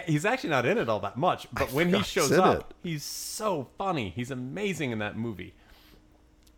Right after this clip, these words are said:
Speaker 1: You gotta go back and watch that
Speaker 2: Was
Speaker 1: movie.
Speaker 2: Jon Voight in that film?
Speaker 1: Uh,
Speaker 2: Is he in
Speaker 1: I don't
Speaker 2: No,
Speaker 1: know.
Speaker 2: no, I'm thinking about
Speaker 1: You're thinking of
Speaker 2: Anaconda.
Speaker 1: Congo.
Speaker 2: Acon-
Speaker 1: Congo.
Speaker 2: Con-, the,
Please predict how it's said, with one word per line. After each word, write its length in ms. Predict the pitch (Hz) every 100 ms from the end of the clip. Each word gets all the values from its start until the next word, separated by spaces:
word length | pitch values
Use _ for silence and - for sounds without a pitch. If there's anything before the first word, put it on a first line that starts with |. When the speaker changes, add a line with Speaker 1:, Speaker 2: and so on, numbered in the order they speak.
| _ - - _ - - _ _ - - -
Speaker 1:
You 80 | 147
gotta 140 | 196 -
go 80 |
back 160 | 165 143
and 100 | 110
watch 200 | 110 -
that 60 | 113
Speaker 2:
Was 80 | 95
Speaker 1:
movie. 60 |
Speaker 2:
Jon 220 | 240 302
Voight 320 | 208 185 240 233
in 120 | 226
that 220 | 220 -
film? 340 | - 254 269 208 123
Speaker 1:
Uh, 440 | 113 107 85 85
Speaker 2:
Is 140 | - -
he 60 |
in 80 | 131
Speaker 1:
I 260 | 85 120 -
don't 200 | - 143
Speaker 2:
No, 140 | 190 175
Speaker 1:
know. 120 | 196
Speaker 2:
no, 60 |
I'm 160 | 175 220
thinking 240 | 294 233
about 280 | 185 165 - -
Speaker 1:
You're 100 | 143
thinking 160 | 175 240
of 40 | 156
Speaker 2:
Anaconda. 380 | - 156 170 139
Speaker 1:
Congo. 300 | 98 92 -
Speaker 2:
Acon- 240 | - 151 - - -
Speaker 1:
Congo. 420 | - 139 113 85 156 -
Speaker 2:
Con-, 220 | 156 170 - - -
the, 260 | 117 131